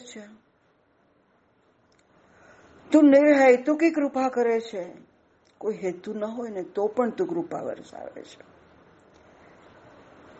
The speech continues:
તારી વિશાળ કૃપાને સમજવા અમે અસમર્થ બનીએ છીએ,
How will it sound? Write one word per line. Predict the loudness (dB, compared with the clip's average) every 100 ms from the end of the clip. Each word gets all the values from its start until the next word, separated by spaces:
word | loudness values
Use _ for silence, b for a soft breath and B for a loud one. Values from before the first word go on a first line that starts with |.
| -20 -20 -20 -20 -20 -20 -20 -20 -16 -2
તારી | 0 2 0
વિશાળ | -2 -4 -4 -2 -2 0 2 0
કૃપાને | -2 -8 -8 -12 -12
સમજવા | -10 -10 -8 -8 -8 -12 -12 -16 _ _ _
અમે | -10 -8 -8
અસમર્થ | -10 -10 -8 -4 -4 -6
બનીએ | -12 -10 -12 -14
છીએ, | -18 -20 -20